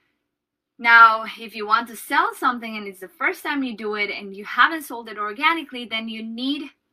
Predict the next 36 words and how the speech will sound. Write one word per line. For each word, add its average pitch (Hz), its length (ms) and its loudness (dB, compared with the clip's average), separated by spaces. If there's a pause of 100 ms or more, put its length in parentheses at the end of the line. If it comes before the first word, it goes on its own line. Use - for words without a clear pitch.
(140)
a 226 100 -4
big 254 460 -4 (180)
budget 214 600 -4
to 214 100 -18
be 202 80 -8
able 202 240 -6
to 208 120 -20
test 262 380 -6
it 208 180 -10
and 208 160 -12
make 202 220 -12
sure 208 300 -12
that 185 360 -4
it's - 220 -20
working 240 380 -8
and 190 120 -14
it's 165 200 -20 (100)
optimized. - 680 -8 (540)
All 233 100 2
right, 254 180 2
guys, 247 260 6
so 254 380 0 (240)
I 262 180 2
know 285 340 8
that 262 360 6 (480)
this 233 260 -6
whole 240 260 -4
thing 262 220 -4
about 220 400 6
running 226 460 0
Facebook 214 400 -8
ads 214 400 2
and 196 180 -12 (320)
building 233 400 -4
funnels, 220 600 -2
it's 214 200 -14